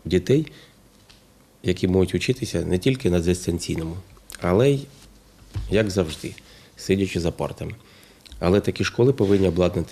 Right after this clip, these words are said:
бути бомбосховищами або дійсно реальними засобами укриття.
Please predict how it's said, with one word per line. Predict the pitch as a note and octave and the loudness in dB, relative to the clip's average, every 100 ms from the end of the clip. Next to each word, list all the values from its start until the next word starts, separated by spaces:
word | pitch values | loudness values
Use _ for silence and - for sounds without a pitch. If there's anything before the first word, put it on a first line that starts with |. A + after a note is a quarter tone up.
| - | -6
бути | E2 E2 | -8 -8
бомбосховищами | F2+ F#2+ F2 D#2+ - G#2+ B2 B2+ C3 C3 B2+ - - - - _ - | -2 0 2 -2 -2 2 2 0 -4 -4 -6 -14 -20 -20 -20 _ -10
або | - E2 G#2+ C#3 - - _ - - - - - - - - - - | -4 2 2 2 -4 -18 _ -20 -20 -20 -20 -20 -20 -20 -20 -14 -8
дійсно | E2 G2 A2+ - A#2 | 0 2 2 2 4
реальними | F#2 E2+ F#2 F#2 F#2 F2+ - - - - _ _ _ - | 4 2 2 2 2 -2 -8 -20 -20 -20 _ _ _ -16
засобами | F2 F#2+ F#2 D#2+ D#2+ D#2+ | -4 -2 0 -2 -2 -4
укриття. | D#2+ - D#2 - | -4 -6 -8 -8